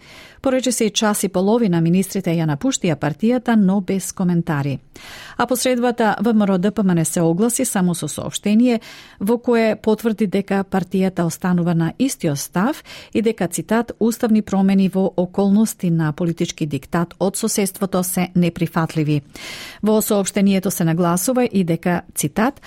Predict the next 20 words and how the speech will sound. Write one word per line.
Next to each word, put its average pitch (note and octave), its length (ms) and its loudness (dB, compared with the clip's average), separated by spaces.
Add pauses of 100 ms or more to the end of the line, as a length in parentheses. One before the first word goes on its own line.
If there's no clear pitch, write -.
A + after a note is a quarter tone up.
(260)
„опозицијата B3 640 0
воопшто A3+ 380 2
не G#3 180 4
беше G#3 240 2
вклучена G3 540 0
во E3 140 2
преговорите F#3+ 680 2
што F#3+ 260 0
резултираа F#3+ 600 2
со G3 320 0
ултиматуми F#3+ 840 2
и E3+ 100 -2
барања A3 540 2 (280)
кои B3+ 200 2
отстапуваат G3+ 760 0
од G#3 220 -2
европските F3+ 580 0
вредности D#3+ 640 -2
и E3 120 -2
принципи“. D3 720 -2